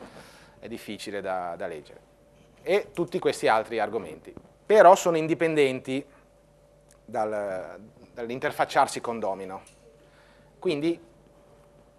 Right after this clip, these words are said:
li accantoniamo per il momento, anche se bisogna comunque tenerne conto quando si sviluppa un'applicazione di tipo mobile.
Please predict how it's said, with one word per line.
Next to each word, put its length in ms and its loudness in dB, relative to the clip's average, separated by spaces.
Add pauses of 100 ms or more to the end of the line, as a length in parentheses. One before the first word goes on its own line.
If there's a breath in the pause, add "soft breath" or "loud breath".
li 120 0
accantoniamo 600 -2
per 140 -10
il 80 -6
momento, 340 -4
anche 220 -2
se 200 -4
bisogna 520 -4
comunque 340 -8
tenerne 340 -6
conto 360 -6
quando 240 -8
si 140 -12
sviluppa 680 -6
un'applicazione 720 -10
di 100 -12
tipo 460 -10
mobile. 560 -16